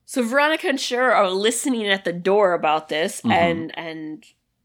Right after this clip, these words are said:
Speaker 1: after they stop listening, you know, Veronica tries, like, you know, "I'm so sorry."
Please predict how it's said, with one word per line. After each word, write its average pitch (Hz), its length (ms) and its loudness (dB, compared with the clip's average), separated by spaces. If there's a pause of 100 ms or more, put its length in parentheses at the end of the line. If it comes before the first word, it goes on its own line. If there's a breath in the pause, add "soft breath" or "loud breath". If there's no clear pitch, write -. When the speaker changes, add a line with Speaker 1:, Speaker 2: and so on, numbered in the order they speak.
(220)
Speaker 1:
after 185 320 -2
they 180 140 -2
stop 170 360 -4
listening, 165 600 -6
you 156 80 -10
know, 160 40 -12
Veronica 160 420 -4
tries, - 440 -8
like, 165 180 -14
you 175 60 -14
know, 156 60 -14
"I'm 151 60 -18
so - 180 -8
sorry." 254 640 0